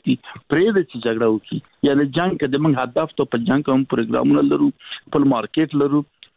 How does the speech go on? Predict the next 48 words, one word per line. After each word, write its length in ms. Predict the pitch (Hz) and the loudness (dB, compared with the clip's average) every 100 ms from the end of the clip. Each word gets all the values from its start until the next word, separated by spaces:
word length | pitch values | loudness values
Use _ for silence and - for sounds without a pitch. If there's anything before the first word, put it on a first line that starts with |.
| - 202 | -14 -12
خپل 220 | - 143 | -4 0
لابراتوار 480 | 135 117 120 - 160 | 0 0 -4 -2 0
لرو، 240 | 165 160 | 2 2
نو 180 | 165 127 | 2 0
دوی 180 | 120 190 | 0 -2
دا 200 | 165 139 | 0 -2
کار 240 | - 165 | -2 -4
په 140 | 151 - | -4 -6
خپله 260 | - 160 | -2 -2
کوي، 180 | 135 165 | 0 0
نو 100 | 135 | 2
موږ 180 | 147 180 | 2 2
ولې 220 | 139 120 117 | 2 2 0
هلته 240 | 113 127 | -2 0
وکړو؟ 280 | 120 - 117 - - - 165 | 0 0 -4 -4 -14 -4 -2
ځکه 160 | 156 | 0
دوی 140 | 135 147 | 0 0
خپل 180 | - | 0
مصارف 500 | 127 117 - 127 127 | 2 2 0 -4 -2
سره 200 | 123 113 | -2 -4
کرا 220 | 110 165 - | -4 -4 -4
کرا 220 | - 113 | -2 -4
کم 240 | - - | -2 -2
کړل. 340 | - - - 127 - - - 135 | -2 -4 -6 -6 -8 -8 -2 0
دا 60 | 180 | 0
پروګرام 520 | - 131 120 143 127 | -2 -2 0 0 0
دا 120 | 113 110 | -2 -6
ده. 180 | - - - - - | -8 -18 -18 -12 -2
روسیا 460 | 147 170 - 226 196 | 0 0 0 0 0
هم 380 | 160 185 139 143 _ - - | 0 0 0 -2 _ -20 -6
چې 200 | 123 127 | 0 2
دغه 200 | 175 175 | 2 0
هیوادونه 520 | 151 131 123 123 185 | 0 2 0 0 0
مستقیما 760 | 165 139 - 107 - 180 151 202 | 0 -2 -2 -8 -2 0 2 2
د 140 | 170 | 2
روسیې 360 | 127 117 - 180 | 0 0 0 0
د 80 | 131 - | -2 -4
کنټرول 340 | 110 160 151 | -4 0 2
لاندې 220 | 113 107 113 - | 2 -2 -8 -6
دي، 100 | 120 - - - | -8 -10 -14 -4
یعنې 160 | 123 127 | 0 0
دوی 100 | 151 | 0
بېغون-، 400 | 147 131 156 147 123 | 2 2 2 0 0
بدون 280 | 123 156 147 | -2 2 2
د 40 | |
هغې 220 | 120 143 131 | 2 2 0
ارادې 200 | 113 143 | 0 0
نه 160 | 135 | 0